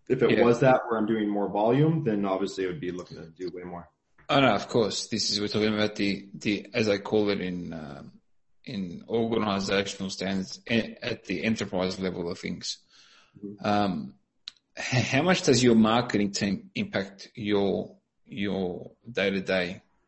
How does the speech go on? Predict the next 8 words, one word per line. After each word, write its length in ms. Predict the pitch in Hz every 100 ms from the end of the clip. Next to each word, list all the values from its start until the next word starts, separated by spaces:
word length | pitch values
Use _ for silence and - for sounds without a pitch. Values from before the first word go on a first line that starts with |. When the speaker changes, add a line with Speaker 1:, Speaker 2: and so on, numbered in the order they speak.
| _ _ _ -
Speaker 1:
Huge, 400 | 135 110 - - _ _
huge. 560 | - 139 113 85 - -
Um, 680 | 104 107 101 92 87 85 -
I 80 | -
would 120 | 113 110
say 140 | 120
right 340 | 104 113 -
now 560 | 110 107 104 101 82